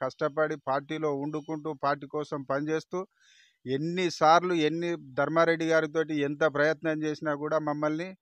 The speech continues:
ఆయన ఏదో రకంగా ఈ ఎన్నో ఇబ్బందులు పెట్టి అవమానాల పాలు పరిచినా కూడా మాకు బిల్లులు రాకుండా ఒత్తిడి చేసినా కూడా మసీదు నుండి కింది వరకు దాదాపు అర కిలోమీటర్ దూరం ఇరవై ఐదు లక్షల రూపాయలతోటి సీసీ రోడ్డు వేయడం జరిగింది.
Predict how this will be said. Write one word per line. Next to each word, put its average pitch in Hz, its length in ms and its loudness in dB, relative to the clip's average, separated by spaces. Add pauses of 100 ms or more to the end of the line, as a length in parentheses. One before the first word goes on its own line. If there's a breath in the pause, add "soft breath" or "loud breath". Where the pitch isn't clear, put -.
(400)
ఆయన 156 280 2
ఏదో 156 520 2
రకంగా 143 480 2 (180)
ఈ 135 160 -6
ఎన్నో 151 340 0
ఇబ్బందులు 160 500 0
పెట్టి 135 360 -4
అవమానాల 160 500 4
పాలు 151 240 2
పరిచినా 151 480 0
కూడా 165 220 -2
మాకు 139 340 -2 (640)
బిల్లులు 165 440 2
రాకుండా 175 480 6
ఒత్తిడి 160 400 2
చేసినా 160 400 2
కూడా 151 300 0
మసీదు 160 480 -2
నుండి 160 340 -4 (480)
కింది 156 260 -2
వరకు 143 340 4
దాదాపు 151 600 4
అర 147 140 4
కిలోమీటర్ 151 600 0
దూరం 151 340 -2 (380)
ఇరవై 143 240 0
ఐదు 156 240 2
లక్షల 147 380 -2
రూపాయలతోటి 143 680 0
సీసీ 147 340 -6
రోడ్డు 151 200 2
వేయడం 147 340 2
జరిగింది. 151 420 -2